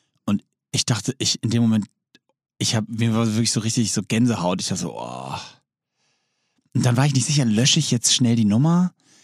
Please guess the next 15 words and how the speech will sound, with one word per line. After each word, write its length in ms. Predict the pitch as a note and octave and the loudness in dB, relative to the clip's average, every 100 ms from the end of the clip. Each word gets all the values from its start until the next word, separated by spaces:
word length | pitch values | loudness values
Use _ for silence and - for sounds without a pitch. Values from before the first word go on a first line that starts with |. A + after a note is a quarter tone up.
| _ | _
weil 200 | - A2+ | -2 0
das 220 | A2+ A2+ A#2 | 0 0 0
halt 200 | A2+ - | 0 -2
auch 160 | A2 | -2
irgendwie 240 | A#2+ A2+ G#2+ | 0 2 2
doof 240 | B2 D3+ | 0 0
ist 200 | E3+ - | 0 0
oder 320 | B2 A2+ A2 A2 - - - _ - | 0 2 0 -2 -12 -20 -20 _ -4
ich 140 | B2+ | 0
war, 80 | - - | 0 0
ich 120 | - | 0
war 120 | C#3+ | 2
so 80 | C3 | 4
richtig 280 | D#3+ D#3+ C#3 | 2 2 2
so 240 | C#3+ C3 | 2 2